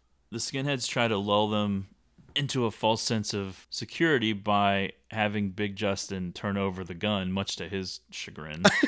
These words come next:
Speaker 1: It is a weird moment because Darcy's like, "All right, just give them the gun."
Speaker 2: Well, he's like, "Well, they've been talking about making a run at me when they knew I had the gun.
Speaker 1: <laughs> Yeah.
Speaker 2: What's gonna happen now?"
Speaker 1: Eventually,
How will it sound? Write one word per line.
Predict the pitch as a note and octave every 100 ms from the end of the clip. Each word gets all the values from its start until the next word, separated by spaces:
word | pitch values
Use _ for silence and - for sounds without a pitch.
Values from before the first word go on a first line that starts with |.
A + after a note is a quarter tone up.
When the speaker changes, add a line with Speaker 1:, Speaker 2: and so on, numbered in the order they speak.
| - - G4 - - _ _ -
Speaker 1:
It | D#3+
is | C4 G#3+
a |
weird | C3 B2 C#3 A2+
moment | B2+ D#3 A2 G2
because | G#2+ G#2+
Darcy's | F#2+ A2 G#2+ G#2 G2+
like, | G2
"All | G#2+
right, | A#2 G2+
just | G2
give | F2 A2 F#2+
them | G#2 G2
the | F2+
gun." | F#2 F#2+ C#2+ G2 E3
Speaker 2:
Well, | F#3+
he's | F#3+ F#3+
like, | F#3 E3+
"Well, | D3+
they've | D#3 F3+
been | F3 E3+
talking | D3+ D3 D3+ D3+
about | C3 B2
making | B2+ C3+ C3
a | A#2
run | A2 A#2+ B2
at | A2+
me | G#2
when | A2 A2
they | A2
knew | A2 A#2
I | G2
had | G#2 C3 D3
the | G#2
gun. | - E2 D2 G#2 -
Speaker 1:
<laughs> | -
Yeah. | C#3+ F#2+ A#2+
Speaker 2:
What's | D#3+
gonna | - D3
happen | C#3+ B2 G#2
now?" | B2+ D3+ D#2+ A2 _ _ _ _ _ A#2
Speaker 1:
Eventually, | B2+ E3+ - D3 B2+ A#2 G#2+